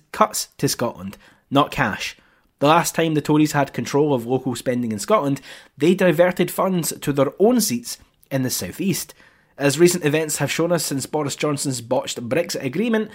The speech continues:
Tory promises mean nothing. The Scottish Parliament were promised more powers, but they have no intention of doing so. Instead, they plan to do the opposite. This, of course,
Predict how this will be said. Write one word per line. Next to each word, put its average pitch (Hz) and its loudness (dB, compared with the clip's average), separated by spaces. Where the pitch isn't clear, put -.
Tory 311 4
promises 202 2
mean 147 2
nothing. 104 0
The 113 0
Scottish 135 0
Parliament 139 2
were 127 -6
promised 131 2
more 123 -2
powers, 160 2
but 117 -10
they 113 -4
have 107 -6
no 139 2
intention 135 0
of 110 -6
doing 98 -4
so. 95 -10
Instead, 139 -4
they 98 -8
plan 110 -2
to 107 -12
do 98 -4
the 104 -4
opposite. - -12
This, 277 4
of 170 -2
course, 208 4